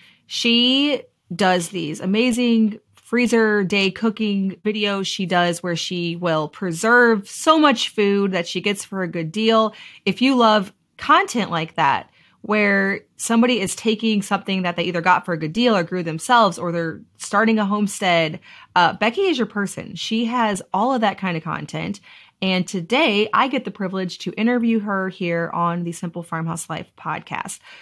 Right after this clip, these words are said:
We had some question boxes over on, well, so now we're doing this on two places because a lot of you said that you don't have Instagram,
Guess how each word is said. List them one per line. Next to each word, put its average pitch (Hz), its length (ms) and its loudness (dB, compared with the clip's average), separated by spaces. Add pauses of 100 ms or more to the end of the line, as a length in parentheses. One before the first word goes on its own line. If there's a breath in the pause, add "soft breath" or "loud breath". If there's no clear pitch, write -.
(160 loud breath)
We 240 320 4
had 269 260 2
some 247 380 4
question 214 540 0
boxes 202 600 0
over 185 300 -2
on, 175 240 0 (240 loud breath)
well, 214 80 -4
so 233 100 0
now 254 240 6
we're 220 140 4
doing 190 240 0
this 170 180 -4
on 160 120 -4
two 165 160 -6
places 147 400 -12
because 170 280 -4
a 190 60 -2
lot 202 200 6
of 233 100 0
you 214 100 0
said 180 300 0
that 156 80 -2
you 156 80 0
don't 190 160 2
have 247 140 2
Instagram, 165 640 -4